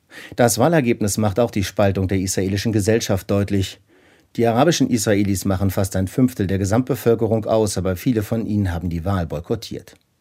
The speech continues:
Die Wahlbeteiligung der arabischen Israelis wird voraussichtlich historisch niedrig ausfallen. Möglicherweise wählte nur die Hälfte von ihnen.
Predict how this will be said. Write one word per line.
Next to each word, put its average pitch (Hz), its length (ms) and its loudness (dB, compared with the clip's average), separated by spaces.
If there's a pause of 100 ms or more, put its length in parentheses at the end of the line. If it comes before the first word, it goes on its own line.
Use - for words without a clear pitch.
(440)
Die 120 100 0
Wahlbeteiligung 139 600 6
der 104 140 2
arabischen 104 420 -2
Israelis 110 520 -2
wird 101 100 -2
voraussichtlich 107 640 -4
historisch 101 560 -2
niedrig 117 300 0
ausfallen. 107 560 2 (440)
Möglicherweise 107 680 2
wählte 92 240 0
nur 92 140 0
die 90 100 -2
Hälfte 87 300 -6
von 85 180 -6
ihnen. 76 240 -10